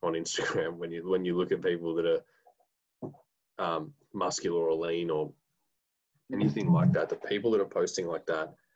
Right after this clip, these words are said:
have, they've got a following because they have that level of ridiculous genetics that allows them to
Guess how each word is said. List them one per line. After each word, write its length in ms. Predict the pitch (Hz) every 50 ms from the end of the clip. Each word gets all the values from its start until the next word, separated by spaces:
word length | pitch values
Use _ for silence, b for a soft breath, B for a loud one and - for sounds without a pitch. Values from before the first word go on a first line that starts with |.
| _ _ _ _ -
have, 220 | 85 80 82 - - - _ _ _ _ _ _ _ _ _ _ _ _ _ _ _ _ _ _ _ _ _ _
they've 140 | - 92 92
got 160 | 98 113 123
a 40 | 127
following 460 | 123 - 110 104 104 101 92 90 85
because 440 | 82 - 92 - - - 95 98 95 98
they 160 | 98 92 85
have 340 | - 87 87 85 78 78 - _
that 220 | - 87 - - 90
level 400 | 87 90 87 82 82 80 78 -
of 220 | - 82 78 78 - - - _ _ _ _ _ _ _ _ _ _ _ -
ridiculous 580 | 85 82 82 98 95 - - 95 92 90 -
genetics 480 | - - 87 82 82 82 82 80 - -
that 80 | 87 85
allows 460 | 82 80 82 85 85 85 87 85 -
them 180 | 90 85 85
to 100 | 82 -